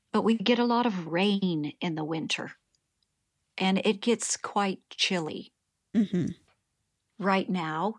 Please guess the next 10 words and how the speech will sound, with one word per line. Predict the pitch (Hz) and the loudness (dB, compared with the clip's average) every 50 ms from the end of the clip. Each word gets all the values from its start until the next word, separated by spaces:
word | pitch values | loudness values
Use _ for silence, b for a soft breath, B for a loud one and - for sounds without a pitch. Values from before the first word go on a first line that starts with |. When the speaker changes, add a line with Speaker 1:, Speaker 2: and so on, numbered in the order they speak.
| - - | -4 -4
Speaker 1:
is | 208 208 - | -2 0 0
our | 190 180 175 | 0 0 0
summertime. | 170 - - 190 170 156 156 156 156 - - - - - 233 - - _ _ _ _ _ _ _ _ _ _ _ | 0 0 0 0 -2 -2 -2 -4 -4 -4 -4 -4 -4 -4 -6 -8 -12 _ _ _ _ _ _ _ _ _ _ _
So | - - - 208 185 | -10 -4 -2 0 2
right | 180 190 190 208 - - | 2 2 2 2 2 2
now | 196 190 175 156 156 160 175 185 | 2 2 2 2 0 -2 -4 -2
it's | - 196 196 - - | -2 -4 -2 -2 0
about | 240 226 208 - _ - 170 175 170 170 185 214 220 - - - - - - - - - _ _ _ _ _ _ _ _ _ _ _ _ - | -2 -2 -2 -4 _ 0 2 2 4 4 2 2 0 0 -2 -2 0 0 0 -2 -6 -10 _ _ _ _ _ _ _ _ _ _ _ _ 2
eighty | - 196 208 214 202 240 240 233 226 226 226 220 214 214 208 208 208 208 202 185 180 180 170 _ _ _ _ _ _ _ _ _ _ _ _ _ - | 4 4 4 4 4 4 4 4 4 2 2 2 0 0 -2 -4 -6 -8 -10 -14 -16 -18 -20 _ _ _ _ _ _ _ _ _ _ _ _ _ -6
to | - - | -6 -2